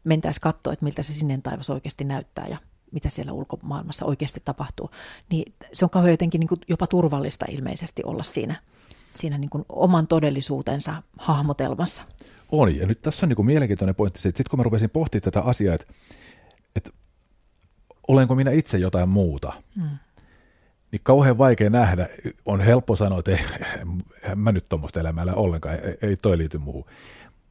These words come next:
Speaker 2: Mut jos sitä nyt oikein tarkkaan miettii, niin kyllähän sitä myös itse aika lailla tavallaan vaali sitä omaa maailmaa ja sitä niinku itse oikeaksi uskomaansa maailmaa, että kyllä se näin on. Ja kun tulee ristiriitaisia viestejä, että, että, että mä oon väärässä, niin kyllähän se niinku tavallaan ensimmäinen tehtävä on kiistää se, että no,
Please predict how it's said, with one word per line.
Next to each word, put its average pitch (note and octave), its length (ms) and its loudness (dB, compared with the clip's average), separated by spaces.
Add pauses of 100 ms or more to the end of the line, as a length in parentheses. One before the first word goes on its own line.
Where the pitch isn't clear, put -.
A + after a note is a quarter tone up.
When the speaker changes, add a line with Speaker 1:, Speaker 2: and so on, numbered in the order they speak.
(140)
Speaker 2:
Mut F#2+ 120 -2
jos B2 120 2
sitä F#3 140 2
nyt F3+ 100 0
oikein A3+ 260 2
tarkkaan A2 320 4
miettii, B2+ 300 4
niin G#2+ 100 2
kyllähän C#3+ 260 2
sitä - 120 -4
myös E3 200 -2
itse G3+ 260 2
aika G#2+ 240 2
lailla F2+ 200 2
tavallaan F#2+ 360 2
vaali F#2+ 260 2
sitä F2+ 280 -2
omaa G#2 280 2
maailmaa E2 440 0
ja D#2+ 60 0
sitä - 180 -2
niinku F#2 280 -2 (1080)
itse C#3 240 2
oikeaksi G2+ 480 2
uskomaansa F#2 460 0
maailmaa, E2+ 420 0 (160)
että - 140 -6
kyllä G2+ 220 4
se G#2 100 2
näin G2+ 280 2
on. E2 200 -4
Ja - 60 -12
kun E2+ 100 -4
tulee G2 180 2
ristiriitaisia F#2+ 640 0
viestejä, G2+ 460 0
että, - 260 -6
että, - 240 -10 (920)
että G#2 140 -2
mä A2 60 4
oon G#2+ 140 4
väärässä, F2 460 4 (320)
niin G2 100 0
kyllähän A2 320 4
se G2+ 40 0
niinku A2 140 0
tavallaan A2+ 360 2
ensimmäinen G2+ 380 2
tehtävä F#2+ 320 0
on F#2+ 60 2
kiistää F2 380 2
se, F2 80 -6
että D#2+ 100 -6
no, - 60 -2